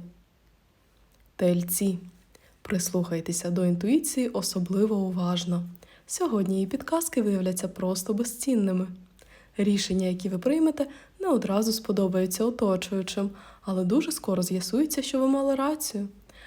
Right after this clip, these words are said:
Це визнають навіть ті, хто раніше готовий був критикувати будь-який ваш крок. Близнюки.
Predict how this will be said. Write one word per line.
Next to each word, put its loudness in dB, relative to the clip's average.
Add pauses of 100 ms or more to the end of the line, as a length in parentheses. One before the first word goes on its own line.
(140)
Це 2
визнають 2
навіть 0
ті, 2 (240)
хто -6
раніше 2
готовий 4
був 0
критикувати -2 (160)
будь-який 0
ваш 0
крок. -2 (1300)
Близнюки. 4